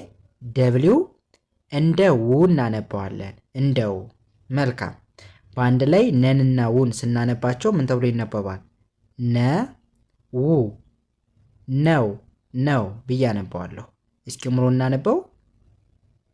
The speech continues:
ሰላም ነው። ሰላም ነው። በአማርኛውም ሰላም ነው ይላል። ኦኬ፣ ሶ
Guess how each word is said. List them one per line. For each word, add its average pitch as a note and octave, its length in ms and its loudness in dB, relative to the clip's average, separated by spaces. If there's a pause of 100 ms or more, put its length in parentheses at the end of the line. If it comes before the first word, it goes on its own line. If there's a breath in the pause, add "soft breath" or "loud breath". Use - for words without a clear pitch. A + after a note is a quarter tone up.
(140)
ሰላም B2 640 -2 (1080)
ነው። C3+ 240 2 (960)
ሰላም C3+ 560 -2
ነው። F#2+ 160 -6 (260)
በአማርኛውም A#2+ 760 -2
ሰላም A#2+ 420 -2 (420)
ነው A2 380 -4
ይላል። F#2 300 -10 (580 soft breath)
ኦኬ፣ F3 180 -2 (140)
ሶ F3+ 180 0